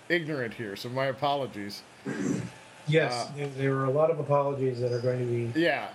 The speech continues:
Speaker 2: made with
Speaker 1: <laughs>
Speaker 2: this one pre-apology.
Speaker 1: Yes. Um, so, uh, the list I have here says, uh, Jennifer Jason Leigh for Hateful Eight.
Speaker 2: What? What list do you have?
Speaker 1: Oh, no. Am I looking at the wrong thing?
Speaker 2: Uh, psych.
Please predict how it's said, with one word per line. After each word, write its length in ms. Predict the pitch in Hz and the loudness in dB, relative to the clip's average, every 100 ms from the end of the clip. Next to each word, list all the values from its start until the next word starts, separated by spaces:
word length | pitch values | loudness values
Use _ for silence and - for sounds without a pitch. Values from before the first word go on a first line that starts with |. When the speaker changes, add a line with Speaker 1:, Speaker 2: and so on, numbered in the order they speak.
| - - 165 | -12 -2 4
Speaker 2:
made 260 | 160 143 139 | 4 2 -2
with 160 | 139 135 | -6 -4
Speaker 1:
<laughs> 0 | |
Speaker 2:
this 220 | 123 123 | -4 0
one 400 | 147 160 156 143 | 2 4 2 0
pre-apology. 920 | - 165 156 131 127 120 120 120 110 | 2 4 2 2 0 0 -4 -4 -2
Speaker 1:
Yes. 400 | 139 156 - - - - - - - - - - - - | 2 2 0 -10 -12 -20 -20 -20 -20 -20 -20 -16 -6 0
Um, 300 | 170 156 143 | 2 2 0
so, 500 | - 196 160 151 139 - - - - - - - - | 2 4 4 2 0 -8 -20 -18 -18 -18 -20 -10 2
uh, 600 | 180 170 165 160 156 165 | 4 4 2 0 0 0
the 140 | 160 | 2
list 260 | 185 226 233 | 2 2 2
I 140 | 226 | 2
have 220 | 208 190 151 | 4 2 2
here 160 | 185 | 0
says, 580 | - 175 151 147 131 113 | 0 2 2 2 -4 -4
uh, 420 | 135 139 131 127 117 | -2 0 0 -2 0
Jennifer 320 | 165 160 123 | -2 -2 -4
Jason 400 | 117 135 120 123 | -2 0 -2 -2
Leigh 160 | 170 208 | 0 0
for 220 | - 135 | -2 -4
Hateful 480 | 135 147 - 127 - | -2 -4 -4 -8 -2
Eight. 300 | 131 202 - - - - - - - | -2 -2 -6 -14 -16 -20 -20 -18 4
Speaker 2:
What? 260 | 151 294 - | 4 4 0
What 180 | 247 | 2
list 220 | 226 233 196 | 2 0 0
do 60 | |
you 180 | 208 349 | 2 4
have? 340 | 269 139 120 - | 4 0 -2 2
Speaker 1:
Oh, 100 | 160 | 2
no. 320 | 160 180 135 | 2 2 2
Am 140 | 123 135 | 0 0
I 100 | 143 | 0
looking 220 | 143 151 | -2 -2
at 80 | 139 | -2
the 80 | |
wrong 220 | 147 151 131 | -2 -2 -4
thing? 280 | 160 214 226 - - - - | -4 -6 -10 -20 -20 -16 -4
Speaker 2:
Uh, 240 | 135 135 127 - - - - | 0 2 0 -4 -20 -20 -12
psych. 600 | - - 117 113 113 - | -8 -6 -6 -8 -12 -10